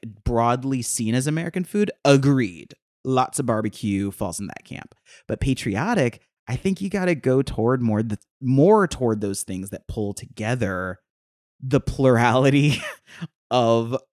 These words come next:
Amer-, the plurality and tensions <laughs> within American democracy at the taste bud level. And I don't, off the top of my head, I don't know what those are, because all the things that I can come up with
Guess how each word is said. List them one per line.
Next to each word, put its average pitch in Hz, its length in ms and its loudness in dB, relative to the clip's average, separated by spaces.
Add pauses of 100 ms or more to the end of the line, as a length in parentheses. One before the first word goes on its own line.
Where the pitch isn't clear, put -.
Amer-, 120 380 0
the 131 140 0
plurality 180 800 4
and 110 220 0
tensions 143 640 0
<laughs> 151 80 6
within 156 340 6
American 113 580 2
democracy 110 840 -4
at 127 140 -4
the 107 60 -4
taste - 460 -8
bud 101 220 -4
level. 90 440 -8 (340)
And 123 140 -2 (200)
I 165 180 0
don't, 254 280 2 (200)
off - 140 0
the 170 80 -6
top 170 200 -2
of 196 80 -2
my 131 140 0
head, 127 440 -4 (420)
I 240 100 0
don't 214 240 2
know 196 100 2
what 202 180 0
those 214 200 2
are, 254 300 -4
because 170 200 -2
all 202 140 -2
the 196 100 -6
things 214 220 -2
that 180 100 -4
I 196 100 -2
can 208 140 -6
come 160 140 -2
up 160 120 -6
with 196 220 -2